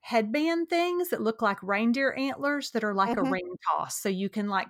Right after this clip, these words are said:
Speaker 1: put on your little reindeer antlers and they can do, like, a little ring toss. And I think both of those things would be a really cute gift to bring for a kid-themed, kid-centric party.
Speaker 2: Okay, this is perfect because my last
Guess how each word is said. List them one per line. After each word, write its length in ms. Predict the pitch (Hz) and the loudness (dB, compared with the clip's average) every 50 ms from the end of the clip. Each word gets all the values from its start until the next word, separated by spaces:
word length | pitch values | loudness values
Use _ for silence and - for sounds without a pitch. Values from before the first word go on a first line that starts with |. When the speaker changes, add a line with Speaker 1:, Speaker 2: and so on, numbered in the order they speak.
| - _ | -8 _
Speaker 1:
put 140 | - 233 226 | -2 0 0
on 220 | 220 226 233 233 | 2 2 2 2
your 140 | 233 233 226 | 2 0 2
little 200 | 226 226 220 220 | 2 2 2 0
reindeer 400 | 220 202 202 208 208 196 - - | 0 -2 -2 -2 -2 -2 -2 -4
antlers 500 | 185 185 - - 185 185 180 180 180 - | -4 -4 -6 -4 -2 -2 -2 -2 -2 -4
and 220 | 180 190 185 175 | -6 -6 -6 -6
they 80 | 170 175 | -8 -8
can 220 | - - 190 185 | -8 -6 -6 -6
do, 120 | 180 190 185 | -4 -4 -2
like, 200 | 180 175 - - | -2 -2 -4 -4
a 40 | |
little 200 | 180 180 175 175 | -4 -4 -4 -4
ring 240 | 165 185 185 185 190 | -4 -4 -6 -6 -6
toss. 380 | - - 160 156 151 156 - - | -4 -2 -2 0 0 -2 -4 -8
And 120 | 180 185 | -8 -6
I 80 | 170 175 | -6 -6
think 240 | - 202 196 - - - | -6 -6 -6 -6 -4 -2
both 160 | 180 190 185 | -2 -2 0
of 80 | - 208 | -2 -2
those 220 | - 180 175 175 | 0 0 0 0
things 260 | - 180 170 170 175 - | 0 -2 -2 -2 -2 -4
would 100 | 170 147 | -4 -4
be 140 | 175 170 | -2 0
a 120 | - 180 180 170 170 - | 0 0 -2 -2 -4 -2
really 260 | - 190 185 175 180 180 | 0 2 4 4 2 2
cute 260 | - - - 180 - | 0 -2 -4 -4 -2
gift 260 | - 175 170 - - | -2 -4 -4 -4 -6
to 60 | - - | -10 -6
bring 340 | - 165 170 165 160 170 | -4 -2 -2 -2 -2 -4
for 240 | - - 170 160 - | -4 -2 -2 0 0
a 260 | 151 160 160 160 - - _ _ _ _ _ _ _ _ - | 0 0 -2 -2 -4 -6 _ _ _ _ _ _ _ _ -4
kid-themed, 760 | - 214 196 185 160 - - 180 175 165 165 165 156 - | 2 2 2 2 2 2 0 0 2 2 0 -2 -4 -4
kid-centric 840 | - - 180 160 147 - - 160 165 - - 165 151 143 - - - _ _ _ _ _ _ _ | -4 -2 -2 -2 -2 -4 -6 -4 -4 -4 -2 -4 -4 -4 -6 -10 -20 _ _ _ _ _ _ _
party. 400 | - - 156 135 135 - - - _ _ _ _ _ _ - - - - - - - - - | -4 -2 0 0 -2 -4 -12 -14 _ _ _ _ _ _ -20 -20 -20 -20 -20 -18 -14 -6 -4
Speaker 2:
Okay, 300 | 220 226 - 359 359 269 | -4 -2 0 2 2 2
this 220 | 190 208 214 208 240 | 2 2 -2 -4 -4
is 80 | 226 | -4
perfect 400 | - - 311 302 - - - 196 | 0 0 0 2 2 0 -4 -2
because 360 | 202 208 - 247 214 208 208 | -4 -4 -2 0 0 0 0
my 340 | 208 214 214 214 220 233 254 254 | -2 0 2 4 4 4 2 0
last 760 | 247 233 214 220 220 220 220 233 226 - - - - - | 0 2 2 4 4 4 2 0 -2 -4 -8 -8 -8 -10